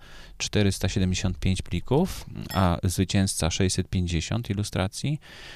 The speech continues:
I na trzecim miejscu pod względem liczby plików,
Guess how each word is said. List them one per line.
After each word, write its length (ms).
I 400
na 580
trzecim 840
miejscu 340
pod 140
względem 420
liczby 360
plików, 560